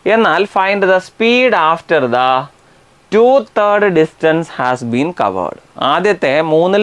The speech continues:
രണ്ട് ഭാഗം കവർ ചെയ്ത ശേഷം സഞ്ചരിച്ച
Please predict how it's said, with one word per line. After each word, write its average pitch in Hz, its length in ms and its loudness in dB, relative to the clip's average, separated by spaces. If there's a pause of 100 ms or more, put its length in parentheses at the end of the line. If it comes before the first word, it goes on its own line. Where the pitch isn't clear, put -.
(120)
രണ്ട് 196 200 0 (140)
ഭാഗം 147 320 0 (100)
കവർ 131 320 0
ചെയ്ത 139 200 2 (120)
ശേഷം 117 380 -4 (580)
സഞ്ചരിച്ച 214 440 2